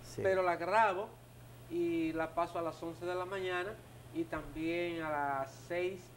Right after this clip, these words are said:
Speaker 2: de la tarde los domingos. Y
Speaker 1: Usted
Speaker 2: porque
Speaker 1: la graba por, por, por Mamey ciento dos.
Speaker 2: Mamey ciento dos.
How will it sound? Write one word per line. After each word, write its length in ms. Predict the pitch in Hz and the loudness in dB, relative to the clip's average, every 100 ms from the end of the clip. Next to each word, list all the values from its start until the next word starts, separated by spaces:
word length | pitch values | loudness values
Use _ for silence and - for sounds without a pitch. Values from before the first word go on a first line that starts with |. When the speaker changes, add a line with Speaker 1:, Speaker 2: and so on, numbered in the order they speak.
| - | -14
Speaker 2:
de 120 | - 139 | -6 -4
la 120 | 131 - | -4 -2
tarde 300 | 160 156 147 | 0 0 -4
los 200 | 139 131 | -8 -10
domingos. 520 | 127 147 160 127 110 - - - - - - | -10 -4 -4 -4 -10 -14 -18 -18 -18 -16 -10
Y 60 | 233 | -6
Speaker 1:
Usted 60 | |
Speaker 2:
porque 180 | - 202 | 2 6
Speaker 1:
la 100 | 208 | 6
graba 280 | 208 226 233 | 8 6 6
por, 240 | 214 208 185 | 8 6 6
por, 320 | 185 185 190 | 6 6 4
por 220 | 180 190 | 2 4
Mamey 340 | 180 180 214 233 | 4 4 4 4
ciento 400 | 220 214 202 175 | 4 2 4 4
dos. 140 | 151 | 4
Speaker 2:
Mamey 180 | 175 180 | 2 -2
ciento 360 | 180 165 - 135 | -2 -4 -4 -4
dos. 220 | 117 | -4